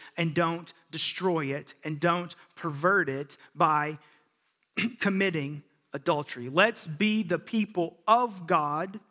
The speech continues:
who value what God values and submit our desires to God's good ways. And ultimately, that's what's going on with a biblical sexual ethic.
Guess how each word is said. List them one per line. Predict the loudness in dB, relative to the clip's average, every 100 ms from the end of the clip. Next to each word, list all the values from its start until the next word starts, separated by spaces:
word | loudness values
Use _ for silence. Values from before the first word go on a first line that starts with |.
| _ _ _ _ 0
who | 0
value | 4 6 6 4 2 0
what | 4 2 2 2
God | 4 6 4 2
values | -6 2 6 6 4 -2 -4 -4 -4
and | -2 -2
submit | -4 0 0 2 4 2 0 2
our | 4 4 2
desires | -2 -6 -4 4 6 6 2 0 -4 -6 -8 -8
to | -2 0 0 -2
God's | 0 2 2 -2 -8 -6
good | -2 -2 -4 -8 _
ways. | -6 -6 -8 -16 -18 -18 _ _ _ _ -8
And | 0
ultimately, | 2 2 2 0
that's | -2 -4 -2
what's | -4 -2
going | -2 -2 0
on | 0 0 -2
with | -6
a | -8
biblical | -4 -4 -4 -8
sexual | -8 -8 -8 -8 -8 -8
ethic. | -12 -14 -20